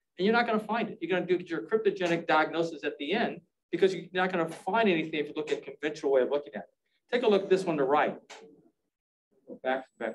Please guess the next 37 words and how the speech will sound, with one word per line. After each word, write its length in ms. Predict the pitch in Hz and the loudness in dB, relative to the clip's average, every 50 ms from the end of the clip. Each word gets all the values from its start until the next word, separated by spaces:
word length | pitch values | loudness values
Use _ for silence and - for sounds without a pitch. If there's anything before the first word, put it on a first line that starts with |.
| - _ _ | -10 _ _
forward. 160 | - - _ _ _ - - - - _ _ - _ _ _ - _ _ _ _ _ _ _ _ _ _ _ _ _ _ _ _ - | -20 -20 _ _ _ -20 -20 -20 -20 _ _ -20 _ _ _ -20 _ _ _ _ _ _ _ _ _ _ _ _ _ _ _ _ -20
Okay, 220 | - - 131 - - _ _ _ _ _ - | -12 -10 -10 -10 -10 _ _ _ _ _ 2
this 260 | 202 247 233 208 190 180 | 2 2 2 0 -2 0
is 380 | 175 156 147 143 139 143 - - _ _ _ _ _ _ _ - | 2 4 4 4 4 2 -4 -14 _ _ _ _ _ _ _ -2
actual 340 | 165 180 - - 160 143 | -2 -2 -2 -2 -2 -4
clots 480 | - - - - 165 175 160 - - - - - | -4 -4 -6 -2 0 0 0 -2 -6 -16 -16 -10
forming. 220 | - - - - | -10 -10 -8 -6
These 160 | - 185 185 220 | -6 -6 -2 2
little 160 | 214 185 156 | 2 2 2
string 420 | - - - - 185 190 185 175 - | 2 -4 -4 2 2 2 2 2 -4
thrombi 520 | - 156 156 160 165 156 123 - - - - _ - | 0 2 2 2 2 0 -2 -4 -4 -6 -12 _ -4
forming 240 | 156 156 156 156 151 | 0 0 0 0 0
in 140 | 143 139 139 | -4 -6 -4
the 80 | 147 | -4
inferior 260 | 165 160 - 170 151 143 | -4 -2 0 -2 0 0
vena 260 | 147 139 131 - - | 0 -2 -4 -6 -8
cava 340 | - 156 147 - 120 117 - - _ _ - | -2 -2 -2 -2 -2 -10 -12 -16 _ _ -12
because 320 | 131 127 - 165 165 165 | -10 -2 0 2 2 2
of 100 | - - | 0 -4
the 80 | 127 - | -6 -8
stasis. 520 | - - - - - - - _ - - | -8 -10 -10 -10 -10 -10 -12 _ -20 -20
It's 100 | - - | -18 -6
not 160 | - 143 170 202 | 0 2 4 4
a 140 | 190 - | 4 2
dilated 480 | - 143 135 135 135 139 139 135 127 131 | 4 4 4 6 6 4 4 4 4 4
I 140 | 123 123 123 | 2 2 2
V 100 | 127 123 | -2 -6
C. 360 | - - - 131 131 135 135 - _ _ _ _ _ - | -8 -4 -2 -2 -2 -2 -4 -12 _ _ _ _ _ -12
It's 100 | 123 127 | -10 -2
not 220 | 143 160 160 156 | 0 0 2 2
really 220 | 156 147 143 139 135 | 4 4 4 4 2
a, 340 | - - 117 110 101 101 - _ _ - | 0 0 0 0 0 -4 -8 _ _ -18
a 20 | |
stagnant 540 | - - - - 139 139 143 135 131 117 - - _ _ _ _ | -16 -12 -4 0 0 0 2 0 -2 -4 -4 -8 _ _ _ _
site 340 | - - 147 151 147 143 | -8 -2 2 2 2 2
in 140 | 135 127 127 | 2 0 -4
general, 520 | - - 170 196 180 139 123 - - - | -2 0 2 2 4 2 2 0 -2 -6